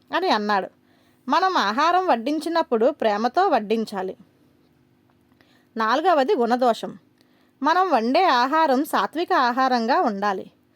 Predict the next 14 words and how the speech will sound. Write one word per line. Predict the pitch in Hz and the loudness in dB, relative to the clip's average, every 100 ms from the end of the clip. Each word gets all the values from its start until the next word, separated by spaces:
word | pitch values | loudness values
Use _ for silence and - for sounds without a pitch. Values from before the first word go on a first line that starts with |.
| _ _ _ - | _ _ _ -8
సాత్విక | 247 214 - 381 359 294 | -2 -2 -2 -2 0 0
ఆహారం | 269 302 277 262 | 0 0 0 0
ఆధ్యాత్మిక | 247 202 214 302 320 339 | 0 -2 0 -2 -2 -2
అభివృద్ధిని | 294 262 277 277 262 226 302 | 0 0 0 0 0 -2 -2
కలిగిస్తుంది. | 247 214 220 220 - 202 185 - _ _ _ _ _ _ | -2 -2 -2 -4 -6 -8 -10 -18 _ _ _ _ _ _
రజోగుణం | 226 214 311 370 359 359 | -2 2 4 4 2 0
కలిగించే | 349 311 294 311 302 311 | -2 -2 -2 -4 -2 0
ఆహారం | 233 214 285 277 277 | 0 0 0 0 0
మనిషిని | 262 208 254 330 277 | -2 -4 -4 -2 0
లౌకిక | 302 294 349 339 | 0 -2 -2 -2
మాయలో | 339 302 262 226 294 | -2 0 0 0 0
పడేస్తుంది, | - 208 226 - 202 196 - _ _ _ _ _ - | 0 -2 -2 -6 -14 -14 -16 _ _ _ _ _ -10
స్వార్థాన్ని | - 214 226 247 349 294 | -2 0 0 -2 -2 -2
పెంచుతుంది. | 392 240 226 233 220 196 185 | -2 -2 -2 -4 -6 -8 -10